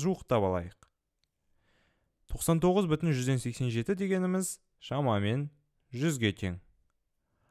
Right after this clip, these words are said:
Оған он тоғызды көбейтсек, яғни он тоғызды жүзге көбейтетін болсақ, бұл бізде мың тоғыз жүзге тең.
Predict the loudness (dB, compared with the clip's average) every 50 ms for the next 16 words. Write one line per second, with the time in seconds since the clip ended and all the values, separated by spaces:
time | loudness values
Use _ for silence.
0 | _ _ _ _ _ _ _ _ _ _ _ _ _ _ _ _ _ _ -4 0
1 | 2 4 6 6 6 4 4 2 2 2 2 4 4 4 4 2 0 -2 -4 -4
2 | 0 2 2 4 4 2 0 -2 -6 -4 0 2 2 2 2 -2 -6 -20 _ _
3 | _ _ _ _ _ _ _ _ _ _ _ -4 0 2 2 4 2 2 0 -2
4 | 0 0 0 0 0 0 0 0 2 2 0 0 -2 -4 -4 -4 -4 -2 -2 -2
5 | 0 0 -2 -2 -2 -2 -4 -4 -4 -4 -4 -4 -4 -2 0 0 0 0 -2 -4
6 | -6 -2 -2 0 0 0 -2 -4 -4 -2 -2 0 0 -2 -2 -6 _ _ _ _
7 | -8 -6 -4 -4 -4 -4 -6 -6 -2 0 2 2 2 2 0 -2 -2 -4 -4 -4
8 | -4 -6 -8 -6 -6 -8 -8 -8